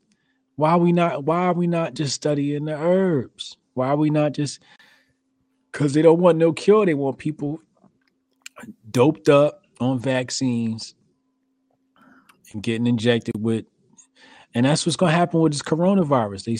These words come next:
they mentioned that, I think I mentioned it last week with the coronavirus.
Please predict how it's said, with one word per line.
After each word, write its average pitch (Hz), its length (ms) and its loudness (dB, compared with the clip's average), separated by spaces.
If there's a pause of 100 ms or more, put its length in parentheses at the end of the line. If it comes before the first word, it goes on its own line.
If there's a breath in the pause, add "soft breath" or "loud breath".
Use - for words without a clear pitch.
(160)
they 127 60 0
mentioned 135 340 0
that, 135 160 -4 (140)
I 127 80 -6
think 147 180 -2
I 139 60 0
mentioned 143 360 0
it 135 80 -2
last 160 380 0
week 135 220 0
with 123 120 -2
the 123 80 -2
coronavirus. 151 1000 2